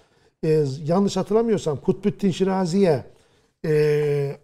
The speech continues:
Abakahan ya da Argunan şikayette bulunuyor. "Bu adamlar bizi kandırıyor mu? Devamlı para veriyoruz bunlara. Bir şeyler yapıyorlar. İçiyoruz."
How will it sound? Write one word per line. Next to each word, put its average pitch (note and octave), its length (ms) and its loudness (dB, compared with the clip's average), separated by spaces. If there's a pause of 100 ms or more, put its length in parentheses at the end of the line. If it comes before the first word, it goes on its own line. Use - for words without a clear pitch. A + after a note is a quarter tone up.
(240)
Abakahan D#3 600 0
ya D3 140 0
da D3 120 -4
Argunan E3+ 380 0
şikayette C4+ 560 -4
bulunuyor. D#3+ 360 0
"Bu G3+ 80 0
adamlar G3+ 340 -4
bizi E3+ 140 -6
kandırıyor F3+ 440 -2
mu? D#3 140 -4
Devamlı E3+ 340 -2
para G3 240 -4
veriyoruz C4+ 320 0
bunlara. C#3+ 340 -4
Bir C#3 60 -6
şeyler E3 260 -4
yapıyorlar. D3 420 -6
İçiyoruz." F3 600 -6